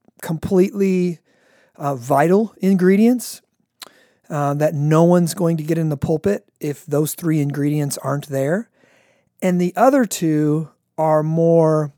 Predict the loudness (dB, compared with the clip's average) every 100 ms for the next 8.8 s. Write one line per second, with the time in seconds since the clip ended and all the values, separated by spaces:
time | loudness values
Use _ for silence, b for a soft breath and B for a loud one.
0 | _ b b b b -8 -4 -2 -2 -6
1 | -8 -14 _ _ _ _ _ _ _ _
2 | b b b b b b -20 -18 -2 2
3 | 4 6 4 4 0 0 -2 -4 -4 -6
4 | -8 _ _ _ _ _ _ -4 -2 -2
5 | 0 4 4 2 -10 -8 -4 -4 0 0
6 | 4 2 4 2 2 0 -2 2 4 4
7 | 2 2 0 -2 -4 -8 -16 _ -10 -2
8 | 0 0 -2 -14 -8 -4 -2 -4